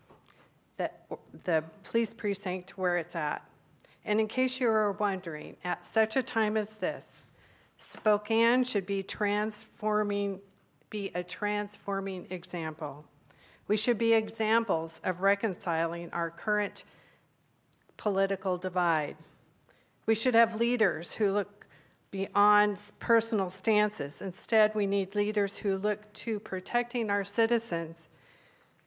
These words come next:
who are in distress and in harm. We need to lead, be led by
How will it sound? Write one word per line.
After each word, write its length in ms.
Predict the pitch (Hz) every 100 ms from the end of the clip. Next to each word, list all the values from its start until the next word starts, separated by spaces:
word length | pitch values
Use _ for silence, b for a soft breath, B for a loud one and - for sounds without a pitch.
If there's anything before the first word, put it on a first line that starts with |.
| _
who 280 | - 254 220
are 220 | 208 196
in 220 | 175 202 190
distress 760 | 185 - - 220 208 208 - -
and 160 | 196 190
in 160 | 180 175
harm. 480 | 196 180 165 156 156 _ _ _ _ _ _ b b b b b -
We 140 | 208
need 280 | 220 233 233
to 120 | 226
lead, 380 | 208 220 220 220 - - - - -
be 160 | 214
led 400 | 196 208 214 202
by 180 | 208 190